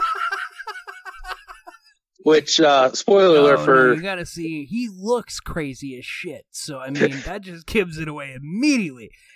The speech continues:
Speaker 2: If you, if the man looks like he's having a schizophrenic episode, then that ruins the whole point of what the twist is gonna be. "No, I don't understand
Speaker 1: Yeah.
Speaker 2: what you're saying. I just, <sniffs> oh, I feel good. I feel good. Let's do this.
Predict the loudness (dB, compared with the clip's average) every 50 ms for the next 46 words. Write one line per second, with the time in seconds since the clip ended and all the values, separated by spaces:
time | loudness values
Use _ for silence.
0 | _ -10 -10 -6 -2 -2 0 0 0 -2 -2 -2 -2 -2 -2 -4 -4 -8 -10 -8
1 | -4 -4 -4 -4 -4 -8 -6 -4 -4 -4 -6 -6 -8 -8 -8 -8 -8 -8 -8 -10
2 | -12 -12 -14 -14 -14 -14 -14 -10 -8 -8 -8 -8 -10 -12 -12 -12 -12 -12 -12 -12
3 | -12 -12 -10 -10 -10 -10 -10 -10 -12 -12 -12 -10 -8 -6 -6 -6 -6 -6 -6 -2
4 | -2 -2 -4 -4 -10 -12 -14 -12 -8 -4 -2 -2 -2 -2 _ -6 -6 -4 -6 -10
5 | -10 -10 -6 -4 -4 -4 -4 -6 -12 -8 -4 -2 -2 -2 -2 -6 -10 -12 -12 -10
6 | -10 -10 -10 -10 -10 -12 -14 -8 -4 -4 -4 -4 _ _ _ _ _ _ _ _
7 | _ _ _ _ _ _ _ -16 -12 -10 -8 -8 -8 -6 -6 -6 -6 -6 -6 -6
8 | -6 -8 -10 -8 -4 0 0 2 2 2 0 -2 -4 -6 -6 -6 -8 -10 -10 -10
9 | -10 -8 -6 -4 -4 -4 -4 -6 -8 -10 -12 -12 -12 -8 -6 -6 -4 -4 -6 -6
10 | -8 -8 -8 -8 -8 -10 -12 -16 _ -8 -6 -4 -2 -2 -2 -2 -2 -2 -4 -6
11 | -6 -8 -6 -6 -6 -6 -6 -8 -10 -8 -6 -4 -4 -4 -4 -6 -8 -8 -10 -8
12 | -8 -10 -10 -8 -8 -8 -8 -8 -8 -12 -16 -16 -16 -14 -12 -10 -10 -8 -8 -10
13 | -10 -10 -10 -12 -12 -14